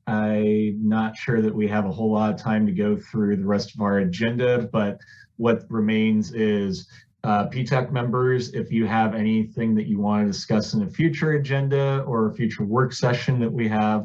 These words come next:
please contact Lance, Adam, and myself. We'll happily, uh, add this to future agenda item. Um, I don't think there's any other items, and if,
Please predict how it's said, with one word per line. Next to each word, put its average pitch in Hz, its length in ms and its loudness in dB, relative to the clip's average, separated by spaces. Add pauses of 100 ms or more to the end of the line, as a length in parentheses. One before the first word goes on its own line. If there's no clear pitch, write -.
(120)
please 110 320 0
contact 107 720 -2 (400)
Lance, 110 360 0
Adam, 104 260 0
and 101 160 2
myself. 120 720 -2
We'll 104 160 0
happily, 95 800 0 (340)
uh, 196 300 0
add 196 240 0
this 190 360 -2
to 98 440 0
future 104 380 0
agenda 107 340 0
item. 104 480 0 (760)
Um, 95 480 0 (760)
I 98 40 -2
don't 123 240 0
think 127 360 -2
there's 113 260 0
any 110 180 2
other 104 220 0
items, 147 400 0
and 113 120 0
if, 101 120 0